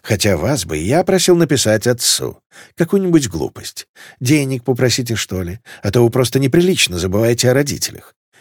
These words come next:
Не забудьте и о прелестной Марианне. Герард! Монсеньор, помнится, с последним курьером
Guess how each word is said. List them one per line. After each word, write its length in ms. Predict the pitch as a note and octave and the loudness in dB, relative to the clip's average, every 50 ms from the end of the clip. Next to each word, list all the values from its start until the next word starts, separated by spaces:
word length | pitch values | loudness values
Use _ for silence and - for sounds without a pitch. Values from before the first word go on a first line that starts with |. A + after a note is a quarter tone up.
| _ _ | _ _
Не 120 | - - A#2+ | -2 0 0
забудьте 680 | G#2 F2+ D2 C#2 D2+ D#2+ D#2+ - - - G#2 A#2+ - _ _ _ | 0 0 -2 -2 -4 -6 -6 -4 -4 -6 -6 -8 -10 _ _ _
и 60 | E2 | -4
о 100 | D#2 D#2 | -4 -4
прелестной 520 | D2+ - E2 D#2+ C#2+ D2 D2 - - G2+ G2+ | -2 -2 -4 -4 -2 -4 -4 -4 -4 -4 -2
Марианне. 600 | A2+ A#2+ C3+ E3 F#3 E3+ - - - - - _ _ _ _ _ - | 0 2 2 4 2 2 0 -4 -10 -16 -20 _ _ _ _ _ -2
Герард! 580 | F2 A#2+ B2+ B2+ C#3 C#3+ D#3 E3 E3 - - _ _ _ _ _ _ _ _ _ _ _ _ _ - | 2 4 4 4 4 2 2 0 -4 -8 -16 _ _ _ _ _ _ _ _ _ _ _ _ _ -2
Монсеньор, 640 | D3+ F3 F#3 E3+ - G#3+ G3+ F3+ C#3+ F#2+ - - - _ _ _ _ _ _ _ _ - - _ _ _ | 0 0 2 2 0 2 2 2 2 2 0 -2 -8 _ _ _ _ _ _ _ _ -20 -20 _ _ _
помнится, 540 | A#2+ C3 D3 D3+ E3 F3 E3+ - - F3+ E3 | 2 4 4 4 4 2 2 4 4 4 4
с 80 | - | 4
последним 500 | - C#3+ C#3 - D#3+ D#3+ D3+ D3 D#3 D3 | 2 2 2 4 4 2 4 2 0 2
курьером 580 | B2+ C#3+ C3+ B2 B2 C#3 D3 D#3 F3+ F#3+ F3 | 2 2 4 4 4 4 4 4 2 0 -2